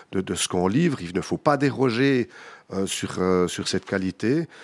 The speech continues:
Et puis, parfois, d'être trop pressé pour engranger de l'argent en vendant très rapidement quelque chose,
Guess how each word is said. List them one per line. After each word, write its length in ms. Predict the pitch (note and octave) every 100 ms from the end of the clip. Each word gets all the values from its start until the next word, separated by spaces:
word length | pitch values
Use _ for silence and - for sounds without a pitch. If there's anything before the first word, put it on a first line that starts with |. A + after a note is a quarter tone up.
| - -
Et 80 | F2
puis, 160 | - A2
parfois, 460 | A2 - - A#2+
d'être 260 | A2 F#2+ -
trop 220 | - C3
pressé 480 | - A#2+ - B2 A2+
pour 180 | - F#2+
engranger 420 | G2 F2 G2 F#2
de 60 | F2+
l'argent 400 | G2 G2 G2+ G2
en 220 | F2+ D#2+
vendant 360 | E2+ G2+ F#2
très 160 | F2+ A2
rapidement 440 | G2 - F#2+ G2
quelque 320 | F2+ F2+ - F2
chose, 400 | - C#3 D3